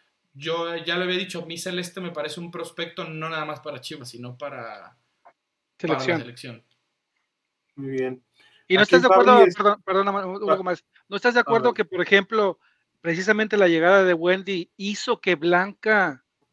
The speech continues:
Speaker 2: si-, ah, caray, viene, viene competencia?
Speaker 1: No, claro. No, claro.
Speaker 2: Es,
Speaker 1: Eso,
Speaker 2: a lo mejor estaba en su
Speaker 1: claro.
Speaker 2: zona de confort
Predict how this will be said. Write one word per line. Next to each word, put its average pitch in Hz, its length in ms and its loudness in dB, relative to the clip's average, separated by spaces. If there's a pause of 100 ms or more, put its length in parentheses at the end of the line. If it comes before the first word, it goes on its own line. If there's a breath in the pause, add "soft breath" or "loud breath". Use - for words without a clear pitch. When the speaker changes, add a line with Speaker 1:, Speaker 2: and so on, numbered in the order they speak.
(160)
Speaker 2:
si-, 180 240 -12
ah, 185 120 4
caray, 214 460 6
viene, 196 320 -2
viene 185 380 -2
competencia? 175 800 -6
Speaker 1:
No, 120 120 -20
claro. 135 460 -16 (380)
No, 165 200 -12
claro. 175 600 -8
Speaker 2:
Es, 190 180 -2
Speaker 1:
Eso, 196 200 6
Speaker 2:
a 170 40 8
lo 175 60 8
mejor 190 140 8
estaba 240 260 8
en 254 60 8
su 165 60 -6
Speaker 1:
claro. 165 140 -2
Speaker 2:
zona 254 80 8
de 247 80 8
confort 233 480 4